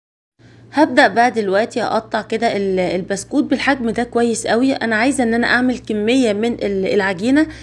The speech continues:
علشان نقسم السعرات الحرارية. تخيل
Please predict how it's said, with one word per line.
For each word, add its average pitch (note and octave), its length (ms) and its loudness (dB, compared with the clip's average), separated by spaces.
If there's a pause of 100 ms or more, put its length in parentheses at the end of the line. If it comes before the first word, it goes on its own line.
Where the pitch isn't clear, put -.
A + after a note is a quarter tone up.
(140)
علشان A3+ 400 4
نقسم C4 360 0
السعرات G3+ 440 -4
الحرارية. F3+ 580 -8 (400)
تخيل A#3+ 300 2